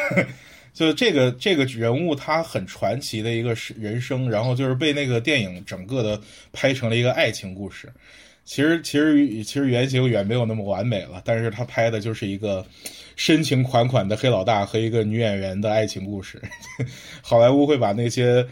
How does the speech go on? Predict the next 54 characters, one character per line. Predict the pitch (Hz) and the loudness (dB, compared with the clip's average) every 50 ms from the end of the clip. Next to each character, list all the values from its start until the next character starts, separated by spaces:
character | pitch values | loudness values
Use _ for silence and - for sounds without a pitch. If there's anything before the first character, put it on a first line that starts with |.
| - 101 | -8 -12
就 | - - 117 | -6 -4 -2
是 | 113 | -2
拍， | 107 - - 135 | -2 -2 -4 -6
就 | 110 - - 180 | -6 -2 0 0
是 | 160 | 0
其 | - - 196 | 2 2 2
实 | 220 254 | 2 2
是 | 233 - 247 190 151 135 127 | 2 2 2 4 4 4 2
怎 | - - 104 | 0 -2 -4
么 | 101 110 | -4 -2
说 | 135 165 | 0 0
呢？ | 170 165 | 0 0
就 | 165 170 | 0 0
好 | - - 120 101 | 0 0 0 2
莱 | 101 117 | 4 4
坞 | 143 180 220 240 | 4 2 2 -2
其 | - - 143 | -2 0 2
实 | 151 | 2
是 | 175 190 185 | 2 2 0
给 | - 117 95 | 0 -2 -2
他 | 95 117 | -2 -2
一 | 127 143 | -2 0
个 | 160 196 | 0 0
负 | 202 - - - 359 202 | -2 -2 0 2 2 4
媚 | 151 139 131 117 | 4 4 2 2
的 | 107 101 | 0 -2
过 | 104 107 101 | -4 -6 -6
程， | 98 98 87 82 - - - - - - - - - | -6 -8 -12 -14 -16 -20 -20 -20 -20 -20 -20 -8 2
然 | 127 123 131 160 | 4 4 6 6
后， | 180 180 156 135 127 127 131 - - - - - - _ _ | 4 4 4 4 4 2 -2 -10 -20 -20 -20 -20 -20 _ _
然 | - 131 127 | -4 -2 0
后 | 143 151 | 0 0
这 | 160 170 165 | 2 0 2
个 | 147 139 135 | 2 2 2
马 | 131 123 113 | 2 2 2
丁 | 131 160 | 2 0
斯 | 165 - | 0 0
科 | 190 190 185 | 0 2 4
塞 | 190 156 156 | 4 4 4
斯 | 185 | 2
拍 | 180 - - 170 | 0 0 0 2
的 | 147 | 2
东 | 143 143 143 | 2 2 2
西 | 135 120 | 0 0
是 | 113 127 | 0 0
一 | 127 131 | 2 2
个 | 147 147 | 2 2
祛 | 147 - - - 311 185 | 0 -2 0 2 4 4
魅 | 131 127 127 113 | 4 2 2 0
的 | 104 107 | 0 -2
一 | 107 107 | -4 -4
个 | 113 | -4
东 | 107 107 107 113 101 | -4 -4 -6 -8 -6
西。 | 117 131 123 | -6 -6 -6